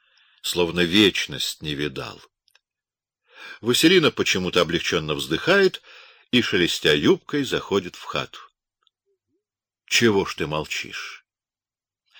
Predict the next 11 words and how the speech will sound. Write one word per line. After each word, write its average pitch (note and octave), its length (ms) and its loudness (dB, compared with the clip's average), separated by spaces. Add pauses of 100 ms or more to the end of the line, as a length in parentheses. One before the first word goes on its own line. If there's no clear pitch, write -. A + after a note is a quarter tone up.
(140)
"Не G3 220 2
верится, G2+ 680 2 (360)
чтобы F#2+ 440 4
вы F3 320 6
могли G#2 540 4
по F#2+ 180 -2
ком-то A2 500 0
соскучиться". - 1000 -8 (1200)
"Если G#2 360 0
ты A2+ 240 2
прогневалась G2+ 920 4